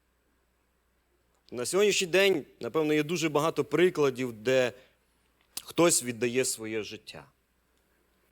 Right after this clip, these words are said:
Такий в наш час зараз. Але Ісус одного разу віддав своє життя за всіх нас. І не просто так віддав своє життя,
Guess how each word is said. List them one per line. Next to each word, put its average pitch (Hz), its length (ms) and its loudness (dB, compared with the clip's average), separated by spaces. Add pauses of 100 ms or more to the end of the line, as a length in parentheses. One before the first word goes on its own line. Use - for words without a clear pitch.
Такий 127 260 -8
в 131 40 -6
наш 117 260 -8
час 87 260 -12
зараз. - 440 -20 (800)
Але 127 180 2
Ісус 214 320 2
одного 170 320 2
разу 170 420 4 (380)
віддав 151 340 4
своє 196 280 4
життя 185 460 0 (440)
за 185 160 -4
всіх 175 400 0
нас. - 400 -18 (1700)
І 147 80 -6
не 175 100 0
просто 208 360 2
так 170 260 0
віддав 143 520 -2 (320)
своє 113 320 -12
життя, 101 460 -16